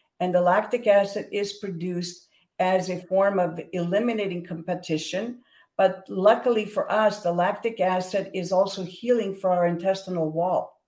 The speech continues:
So whatever this bacteria produces, it's been in the literature for well over a hundred years,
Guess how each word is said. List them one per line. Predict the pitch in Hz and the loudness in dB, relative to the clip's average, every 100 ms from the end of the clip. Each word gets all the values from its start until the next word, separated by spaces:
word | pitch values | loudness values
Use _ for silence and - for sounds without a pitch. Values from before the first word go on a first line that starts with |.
| _ _ _ _ | _ _ _ _
So | - - 185 185 185 - | -6 2 6 6 4 -6
whatever | - 190 202 247 277 | 2 8 8 8 4
this | 214 233 - | 2 0 0
bacteria | 196 190 226 214 196 | -2 -2 -4 -2 -4
produces, | 196 180 180 254 - 170 156 - | -4 -8 -6 -6 -4 -4 -4 -8
it's | 175 170 | -10 -10
been | - 190 | -6 -2
in | 185 | 0
the | 180 | 0
literature | 175 190 196 190 170 | -2 -2 -4 -4 -6
for | - 160 | -2 -2
well | 156 190 233 | 0 2 2
over | 208 165 | 0 -2
a | 160 | -2
hundred | 165 165 156 | -2 -2 -2
years, | 160 160 160 | 0 0 -2